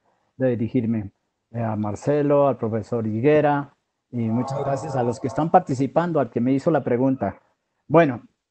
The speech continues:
eh, desde luego hay que separar mucho las generaciones. Resulta que Julio Garavito, como estamos conmemorando,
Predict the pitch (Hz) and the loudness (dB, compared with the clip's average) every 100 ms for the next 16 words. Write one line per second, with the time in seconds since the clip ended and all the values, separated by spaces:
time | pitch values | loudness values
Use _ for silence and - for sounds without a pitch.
0 | _ _ _ _ - 143 143 143 143 135 | _ _ _ _ -6 0 4 4 4 2
1 | - 170 147 143 147 160 170 202 196 151 | -2 -4 0 2 4 4 6 6 4 2
2 | 147 175 165 143 131 131 139 147 151 160 | 0 0 0 0 2 2 2 2 0 2
3 | 143 131 123 117 113 175 180 135 - _ | 0 0 0 0 2 2 0 -4 -12 _
4 | _ _ - 117 143 131 156 127 113 139 | _ _ -8 -2 -2 0 0 0 2 4
5 | 156 151 151 131 170 160 113 107 127 139 | 4 4 4 2 0 0 -2 0 0 0
6 | 147 147 147 143 127 120 143 | 0 2 4 4 4 2 0